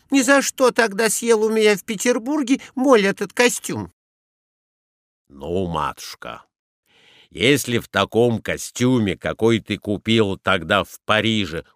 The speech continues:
купаться даме при всей публике, то мое почтение. Совсем на акробатический манер».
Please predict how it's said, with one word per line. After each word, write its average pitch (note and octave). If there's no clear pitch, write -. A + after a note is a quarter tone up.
купаться G#2+
даме G2
при A#2
всей G#2+
публике, E3+
то G2+
мое F#2+
почтение. B1+
Совсем C3
на B2+
акробатический A#2+
манер». A2+